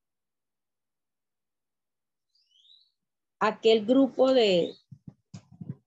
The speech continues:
de personas que estuvo allí, por ejemplo, con dos identificaciones, grupo de personas que estuvo con Jesús,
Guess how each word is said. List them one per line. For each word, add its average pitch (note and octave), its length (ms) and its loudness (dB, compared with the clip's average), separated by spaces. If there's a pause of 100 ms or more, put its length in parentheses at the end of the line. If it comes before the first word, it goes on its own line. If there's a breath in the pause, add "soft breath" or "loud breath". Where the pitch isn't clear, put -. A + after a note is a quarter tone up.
(760)
de G3+ 180 0
personas G#3 800 -2
que A#3+ 80 -6
estuvo G3+ 420 -4
allí, G#3 480 -6 (640)
por F#3+ 80 -6
ejemplo, G#3 480 -6
con G3 160 -4
dos F#3+ 160 -2
identificaciones, F#3+ 1120 -8 (640)
grupo A#3+ 300 2
de C4 120 0
personas B3 680 -2
que G#3+ 80 -8
estuvo G3+ 340 -4
con G#3 220 -6
Jesús, A#3 580 -12